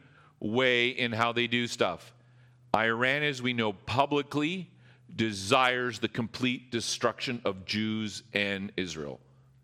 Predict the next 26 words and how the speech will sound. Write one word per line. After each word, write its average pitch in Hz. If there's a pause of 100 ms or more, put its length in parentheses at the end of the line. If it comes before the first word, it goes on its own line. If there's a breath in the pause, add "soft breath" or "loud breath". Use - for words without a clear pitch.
(140)
Boom, 107
they 95
want 98
it 92
off 90
the 101
map. 85 (680 soft breath)
Sunnis, 175 (220)
a -
little 135
bit 135
different. 95 (1700 loud breath)
In 98
fact, - (240 soft breath)
they're, 120 (340)
although 117 (520)
the 101
Sunni 131
Saudi 123
Arabia 123 (360 loud breath)
doesn't 127
have 117
an 107
official 110
peace -
treaty 139